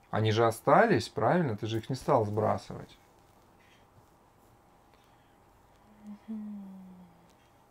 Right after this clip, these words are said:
Speaker 1: Ну, надо пойти в лагерь, поискать там, я думаю, вот, вот, вот в этот.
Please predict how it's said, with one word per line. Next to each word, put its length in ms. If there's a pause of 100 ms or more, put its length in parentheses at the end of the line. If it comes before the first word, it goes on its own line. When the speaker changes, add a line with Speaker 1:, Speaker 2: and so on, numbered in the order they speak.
(500)
Speaker 1:
Ну, 340 (320)
надо 240
пойти 320
в 120
лагерь, 420 (520)
поискать 400 (100)
там, 220
я 120
думаю, 200 (180)
вот, 180
вот, 200 (220)
вот 180
в 60
этот. 240